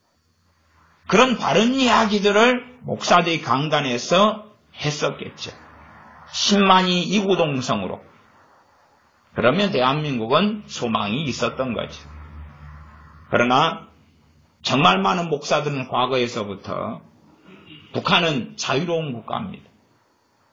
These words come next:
북한은 자유, 종교의 자유가 있습니다. 북한에 있는 봉수교회는 진짜 교회입니다. 거기는 내가 북한에 있는 봉수교회 사람들을 만나보니 믿음이 좋읍디다.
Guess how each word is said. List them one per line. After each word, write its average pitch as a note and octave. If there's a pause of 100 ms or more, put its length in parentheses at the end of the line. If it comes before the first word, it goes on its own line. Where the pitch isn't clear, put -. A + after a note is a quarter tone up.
(100)
북한은 F#3 (360)
자유, -
종교의 G#3
자유가 D#3+
있습니다. A2+ (680)
북한에 G3+
있는 G3+
봉수교회는 G#3
진짜 A3+
교회입니다. F3+ (1200)
거기는 A3
내가 G3+
북한에 G#3
있는 G#3+
봉수교회 A3
사람들을 A3
만나보니 G#3+
믿음이 F#3+
좋읍디다. D#3